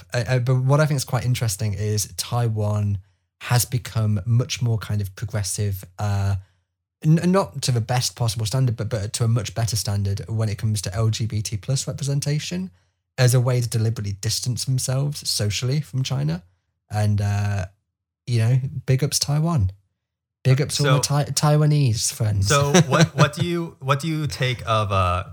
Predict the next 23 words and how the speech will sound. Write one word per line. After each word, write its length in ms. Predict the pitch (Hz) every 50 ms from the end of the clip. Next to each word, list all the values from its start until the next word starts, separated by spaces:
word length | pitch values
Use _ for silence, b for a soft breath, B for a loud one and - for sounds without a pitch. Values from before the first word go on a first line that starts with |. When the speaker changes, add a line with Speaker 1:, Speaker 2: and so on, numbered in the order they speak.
| - -
Speaker 2:
Cover, 260 | - - 139 123 120 113 -
so 180 | - 120 110
Cover 300 | 110 - - 143 135 131
Core 320 | 117 - 147 131 120 117 113
is 140 | 117 110 98
the 60 | 107
company 360 | 95 - 113 95 92 113 98
that 180 | 92 90 87 95
runs 240 | 92 90 85 85
Hololive. 480 | - - 92 85 85 82 80 78 82 82
So 120 | - - 104
what 180 | 104 123 131
do 60 | - 143
you 100 | 131 120
take 320 | - - 120 107 98 -
of 160 | 98 98 95
Cover's 500 | - - 107 95 92 90 87 85 85 - - _ _ _ _ _ - - -
actions 440 | 110 104 95 - - 101 90 87 82 82
in 120 | 95 92
response 440 | 87 87 - - - 82 87 85 -
to 80 | -
this, 260 | 92 85 82 87 - -
uh, 240 | 92 85 82 85